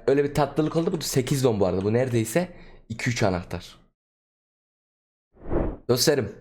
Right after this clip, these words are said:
e, tanrılar mührünü bekliyoruz müzayedede. Planımız tanrılar mührünü alıp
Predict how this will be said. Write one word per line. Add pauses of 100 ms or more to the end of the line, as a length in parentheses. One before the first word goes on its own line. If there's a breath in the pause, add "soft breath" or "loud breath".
(220)
e, (180)
tanrılar
mührünü
bekliyoruz
müzayedede. (520 soft breath)
Planımız
tanrılar
mührünü
alıp